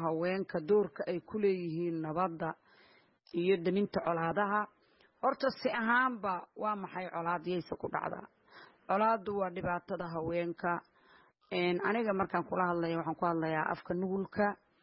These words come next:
Nugulka markaan ku dhahayo, nugulka waa haweenka iyo carruurta iyo naafada.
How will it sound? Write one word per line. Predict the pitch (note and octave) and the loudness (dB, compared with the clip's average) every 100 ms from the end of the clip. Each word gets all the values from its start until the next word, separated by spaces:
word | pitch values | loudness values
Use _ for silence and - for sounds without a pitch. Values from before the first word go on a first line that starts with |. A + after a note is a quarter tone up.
| _ _ _ _ - | _ _ _ _ 0
Nugulka | A#3 C4 A#3 A3 | 2 4 2 0
markaan | F#3+ F#3+ F#3 | -2 0 -2
ku | - | 0
dhahayo, | F#3+ F#3 F3 | 0 2 2
nugulka | F3+ F#3+ F#3 - E3+ | -2 -6 -6 -2 0
waa | D#3+ | 0
haweenka | D#3 D#3 E3+ F#3 F#3+ - - | -2 -2 0 0 -2 -4 -8
iyo | G4 E3 | -6 -4
carruurta | D#3 D#3+ - F3+ F#3+ - - - _ | -2 -2 0 -2 -2 -4 -4 -4 _
iyo | F3 E3 E3 | 0 2 2
naafada. | D#3+ E3 D#3+ D#3+ - - F3+ | 2 2 0 -2 -4 -4 -2